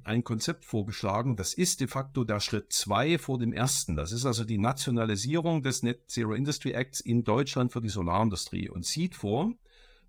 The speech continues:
dass man, ähm, ein sogenanntes Resilienzsegment schafft. Das heißt, man nimmt ein kleines Segment des Gesamtmarktes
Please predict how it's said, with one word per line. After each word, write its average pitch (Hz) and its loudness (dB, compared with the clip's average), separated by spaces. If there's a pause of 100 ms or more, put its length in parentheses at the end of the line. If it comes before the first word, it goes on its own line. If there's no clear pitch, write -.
dass 135 0
man, 117 0 (240)
ähm, 110 2
ein 110 4
sogenanntes 120 2
Resilienzsegment 107 -2
schafft. - -8
Das 90 -6
heißt, 151 0
man 107 2
nimmt 160 0
ein 110 0
kleines 147 0
Segment 123 -2
des - -4
Gesamtmarktes - -2